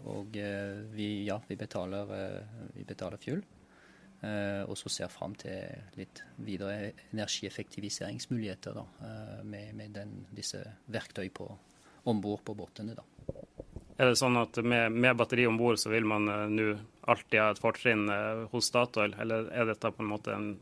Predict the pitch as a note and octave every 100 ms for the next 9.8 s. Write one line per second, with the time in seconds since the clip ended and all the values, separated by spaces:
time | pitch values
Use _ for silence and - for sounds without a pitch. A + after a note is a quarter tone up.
0 | - A2 G#2+ A#2+ A2 G2+ G#2 G2+ _ _
1 | _ - - _ B2 A#2+ C3 B2 A#2 -
2 | A#2+ - B2 D3+ D3+ G#2 A2 A2 G2+ -
3 | G2+ - F2 G2+ - G2+ D#2 - - G#2
4 | G#2+ G2+ G2 G2+ G2+ G#2 - - - G2+
5 | G#2 G#2 G#2+ G2 - - - - - -
6 | - _ - C3+ C#3+ D3+ B2 - B2 A2+
7 | A2+ - D#3 - - B2 A#2 A#2+ G#2+ G2+
8 | - A2 - G#2+ G#2+ G#2+ G#2 - G#2+ F#2+
9 | B2 F3+ - - A2 G2 A2+ G#2